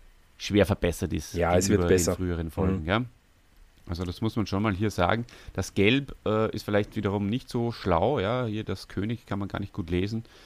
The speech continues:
Speaker 1: Ähm, aber sonst ist das ein sehr ansprechendes Bild und ein ansprechendes Design.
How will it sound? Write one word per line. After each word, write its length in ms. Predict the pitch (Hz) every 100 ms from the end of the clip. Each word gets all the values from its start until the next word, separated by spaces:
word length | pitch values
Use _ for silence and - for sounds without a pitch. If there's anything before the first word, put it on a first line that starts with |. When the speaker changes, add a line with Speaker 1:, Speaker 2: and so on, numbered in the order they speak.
| - - - -
Speaker 1:
Ähm, 400 | 101 98 98 101
aber 160 | 98 101
sonst 400 | - 107 - -
ist 160 | -
das 120 | 110 110
ein 160 | 104
sehr 420 | 107 - 95 104 -
ansprechendes 1040 | 104 - 98 101 92 92 95 95 - - -
Bild 280 | 101 139 113
und 300 | 90 90 82
ein 200 | 85 87
ansprechendes 680 | 78 87 - 95 95 90
Design. 500 | - 90 85 87 104